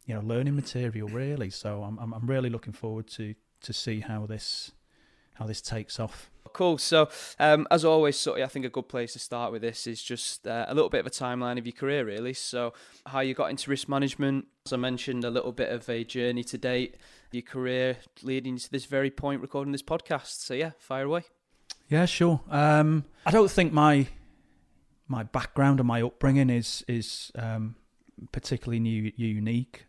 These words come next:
Speaker 1: Um, I, I think growing up in a middle class sort of family, the expectations was that you, you go through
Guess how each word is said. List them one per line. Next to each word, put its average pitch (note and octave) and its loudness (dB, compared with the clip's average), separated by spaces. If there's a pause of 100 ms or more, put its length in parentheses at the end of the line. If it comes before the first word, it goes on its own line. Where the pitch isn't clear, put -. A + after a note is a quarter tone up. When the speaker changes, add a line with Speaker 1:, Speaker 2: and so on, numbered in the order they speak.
(100)
Speaker 1:
Um, G#2+ -6 (280)
I, - -18 (120)
I - -18
think - -10 (760)
growing A2 -4
up - -6
in G#2+ -2
a G#2+ -2
middle G#2+ -2
class - -14 (240)
sort A2 -10
of G2 -12
family, G#2 -8 (600)
the F#2+ -8
expectations - -8
was - -12
that - -12
you, G2+ -10 (420)
you A2 -8
go A2 0
through G#2 -6